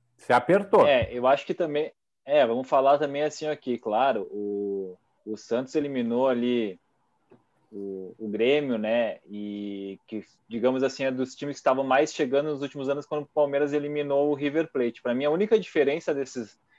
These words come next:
Speaker 2: dessas duas eliminações é que o River Plate tem um elenco excepcional, né?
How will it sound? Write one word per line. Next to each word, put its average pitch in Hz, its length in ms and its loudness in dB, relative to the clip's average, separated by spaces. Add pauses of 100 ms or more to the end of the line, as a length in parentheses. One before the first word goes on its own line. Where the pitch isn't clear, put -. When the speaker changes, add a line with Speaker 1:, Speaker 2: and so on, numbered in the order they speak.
(180)
Speaker 2:
dessas 113 360 0
duas 156 240 2
eliminações 135 920 -2 (380)
é 117 80 2
que 117 100 -4
o 127 60 0
River 151 340 2
Plate 135 360 0
tem 175 100 -4
um 170 80 -4
elenco 143 380 -2
excepcional, 160 720 -2
né? 90 120 -16